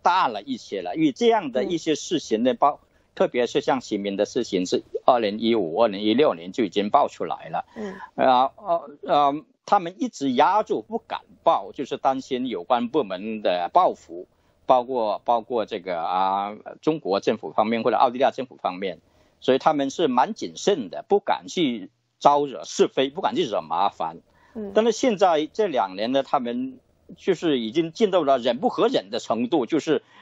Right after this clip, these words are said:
Speaker 1: 这澳大利亚的，呃，啊，好些人讲是全面，全面的沦陷，就是政界、商界、教育界、媒体界都，都有这个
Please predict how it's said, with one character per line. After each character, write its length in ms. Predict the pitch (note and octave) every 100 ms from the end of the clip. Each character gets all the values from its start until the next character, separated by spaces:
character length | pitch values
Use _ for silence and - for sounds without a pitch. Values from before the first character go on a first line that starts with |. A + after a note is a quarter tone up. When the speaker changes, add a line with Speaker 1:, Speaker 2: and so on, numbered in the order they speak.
| _ -
Speaker 1:
这 180 | -
澳 220 | D3 E3 D#3+
大 80 |
利 60 | D#3+
亚 160 | D#3 G#2+
的， 540 | G#2+ G2+ - C3 - _ _
呃， 140 | - B2+
啊， 340 | A#2 A2+ A#2 - _ _ _ _ _ _ - - _ _ - - _
好 380 | - - B2 A#2+
些 160 | E3
人 220 | D3 B2+ C#3
讲 260 | G#2 F2
是 140 | F2 C3
全 340 | - - C#3+
面， 200 | E3+ G#3+
全 260 | - - D3
面 300 | F3 A#3 C#3
的 120 | G#2+
沦 380 | G2+ F2+ F#2 G#2+
陷， 380 | - D3 F#2 G2+
就 120 | A2+
是 120 | G2
政 320 | A2 E3+ C#3 G#2+
界、 360 | C#3+ A#2+ E2+ - _ _
商 400 | - C3 C3 B2+
界、 280 | D3 B2 F#2+
教 320 | - D#3 B2+
育 200 | C3+ A#2+
界、 260 | - C3+
媒 260 | G2+ A2+ E3
体 280 | - G2 D#2+
界 360 | - D3+ F#2+ - _ _ _ _ _
都， 180 | F3+ - -
都 420 | F3+ F3+ F#3 F#3
有 300 | B2+ G2+ G#2
这 160 | D#3+ B2+
个 460 | A#2+ G#2+ G2+ F#2+